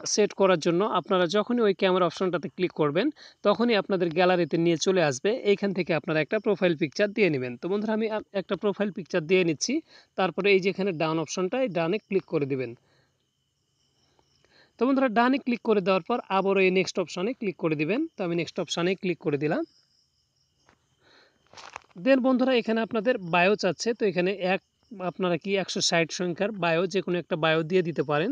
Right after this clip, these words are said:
অথবা আপনারা skip for now-এ ক্লিক করে দিতে পারেন। তো এই skip for now-এ আমি ক্লিক করে দিলাম, বায়োটা দিলাম না। তারপর বন্ধুরা, এখানে দেখুন আপনারা এই যে এখানে কিছু অপশন চাচ্ছে, স্পোর্টস,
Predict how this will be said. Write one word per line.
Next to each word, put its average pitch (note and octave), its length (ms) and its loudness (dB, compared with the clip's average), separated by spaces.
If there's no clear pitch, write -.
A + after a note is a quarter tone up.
অথবা C4 300 4
আপনারা G#3 320 2
skip D4 300 0
for G#3+ 120 6
now-এ F#3+ 240 2
ক্লিক G#3 240 0
করে F3 180 2
দিতে D3+ 200 -4
পারেন। D#3+ 240 2
তো G#3+ 60 -2
এই G#3 400 2
skip - 280 -4
for G3 100 4
now-এ F3 220 2
আমি F#3 160 -2
ক্লিক F#3 240 -4
করে E3+ 120 2
দিলাম, D#3 300 0
বায়োটা E3 360 2
দিলাম D#3+ 280 0
না। A3+ 60 -2
তারপর G#3+ 320 0
বন্ধুরা, A3 280 0
এখানে F#3 220 0
দেখুন E3 360 -2
আপনারা D#3 360 -4
এই F#3 120 0
যে G3 160 -2
এখানে F3+ 180 -2
কিছু F3+ 260 -6
অপশন E3+ 260 -4
চাচ্ছে, D3+ 400 -4
স্পোর্টস, E3 500 -4